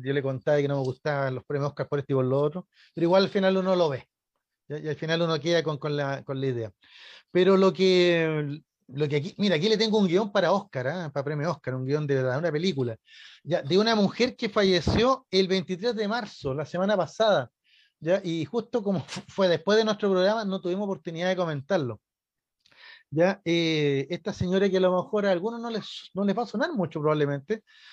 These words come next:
ya, Madeleine, o Madeleine, Madeleine Albright, ¿ya? ¿Quién era esta Madeleine Albright? ¿Quién fue?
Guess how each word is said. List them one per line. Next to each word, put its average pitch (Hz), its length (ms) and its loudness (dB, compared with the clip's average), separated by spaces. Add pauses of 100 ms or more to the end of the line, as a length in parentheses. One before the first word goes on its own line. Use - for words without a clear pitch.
(140)
ya, 190 260 0
Madeleine, 185 640 0 (500)
o 113 80 -14
Madeleine, 196 600 0
Madeleine 208 580 0 (240)
Albright, 156 520 0 (600)
¿ya? 147 260 -12 (500)
¿Quién 262 160 2
era 285 140 4
esta 247 260 2
Madeleine 240 520 2
Albright? 202 460 2
¿Quién 247 140 -4
fue? 202 340 -2